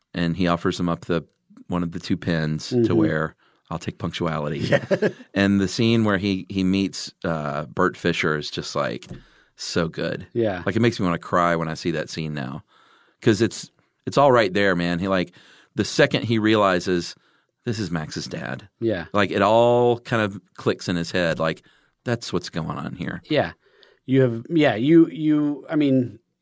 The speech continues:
Speaker 2: take that aim on the rich ones. You
Speaker 1: Yeah.
Speaker 2: know, he, he
Speaker 1: That's who
Speaker 2: did
Speaker 1: this
Speaker 2: take
Speaker 1: kid
Speaker 2: that.
Speaker 1: is.
Speaker 2: Yeah. He did all his life, you
Speaker 1: Yeah.
Speaker 2: know? So he's been doing that, and now he realizes, like, "Oh, shit, I was talking to this kid," you know?
Speaker 1: Yeah.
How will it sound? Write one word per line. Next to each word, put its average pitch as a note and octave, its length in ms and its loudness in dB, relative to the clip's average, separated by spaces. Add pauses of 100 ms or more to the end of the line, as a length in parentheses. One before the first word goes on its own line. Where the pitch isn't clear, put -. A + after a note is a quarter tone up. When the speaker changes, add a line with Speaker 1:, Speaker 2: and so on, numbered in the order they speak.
Speaker 2:
take C#3 280 2
that C#3 140 8
aim B2+ 380 6
on A#2 160 2
the A#2+ 80 2
rich C3 260 -2
ones. E2 260 -8
You G2 80 4
Speaker 1:
Yeah. B2+ 100 6
Speaker 2:
know, A#2+ 180 4
he, C3 320 2 (180)
he D#3+ 140 2
Speaker 1:
That's - 120 6
who G#3+ 100 8
Speaker 2:
did G#2+ 100 4
Speaker 1:
this G#2+ 60 2
Speaker 2:
take B2+ 160 4
Speaker 1:
kid G#2+ 140 4
Speaker 2:
that. A#2+ 120 4
Speaker 1:
is. F#2+ 160 -2
Speaker 2:
Yeah. C3+ 260 2 (580)
He C#3 180 -2
did D#3 240 6
all B2+ 220 4
his B2+ 180 2
life, E3 380 2
you A#2 80 4
Speaker 1:
Yeah. A2+ 60 2
Speaker 2:
know? D3+ 280 0
So B2 560 2 (400)
he's B2 160 0
been B2+ 140 2
doing C#3 240 2
that, C3 280 0
and B2 160 2
now B2 200 4
he B2+ 120 2
realizes, A#2 580 2
like, G#2+ 180 -4
"Oh, C3+ 120 -2
shit, A2+ 220 -4
I A2 60 -2
was A2+ 120 -6
talking G2+ 300 -6
to F#2+ 100 -12
this A#2 200 -4
kid," - 300 -14
you F#2 140 2
know? F#2+ 60 4
Speaker 1:
Yeah. F#2 400 2